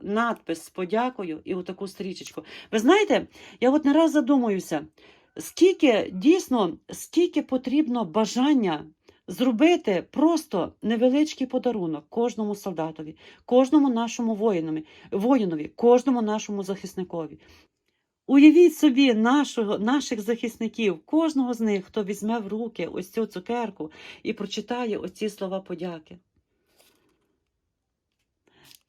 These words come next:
Е, одного разу в одному з коментарів під моїми відео одна моя глядачка написала:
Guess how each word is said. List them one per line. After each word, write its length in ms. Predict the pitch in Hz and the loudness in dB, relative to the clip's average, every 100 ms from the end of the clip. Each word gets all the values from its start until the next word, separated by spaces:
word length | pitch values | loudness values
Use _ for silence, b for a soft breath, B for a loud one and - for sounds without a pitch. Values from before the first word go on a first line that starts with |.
| _ | _
Е, 240 | 214 214 | 2 2
одного 400 | 185 240 339 339 | 4 4 6 6
разу 400 | 320 330 240 247 | 4 2 2 0
в 140 | 185 202 | 0 0
одному 380 | 240 269 262 240 | 2 2 0 -2
з 80 | |
коментарів 640 | - 233 226 233 233 277 254 | -4 -2 -2 0 2 0 0
під 200 | 220 185 | -4 -4
моїми 360 | 220 233 220 | -2 0 -2
відео 460 | 202 254 220 190 175 - | -2 -2 -2 -2 -2 -4
одна 240 | 165 240 | -6 -4
моя 200 | 226 214 | -4 -6
глядачка 580 | 196 196 220 220 - 185 | -8 -6 -4 -4 -8 -8
написала: 720 | 185 196 190 233 226 190 | -8 -8 -6 -2 0 0